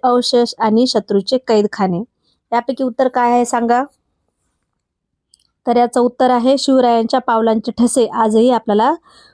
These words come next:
सिंधुदुर्ग किल्ल्यावर पाहायला मिळतात. प्रश्न आठवा,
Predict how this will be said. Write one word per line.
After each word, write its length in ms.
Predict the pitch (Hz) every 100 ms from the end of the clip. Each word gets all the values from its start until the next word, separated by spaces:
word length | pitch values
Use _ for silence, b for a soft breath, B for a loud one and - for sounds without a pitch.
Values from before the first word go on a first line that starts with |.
| b
सिंधुदुर्ग 600 | - - 240 254 240 233 254
किल्ल्यावर 300 | 247 214 220 220
पाहायला 340 | 214 208 202
मिळतात. 340 | 247 226 180 165 _ _ _ _ _ _ _ _ _ _ _ _ _ _ _ _ _ _ _ _ _ _ _ _ _ _ -
प्रश्न 380 | 233 240 233 247
आठवा, 420 | 226 220 233 220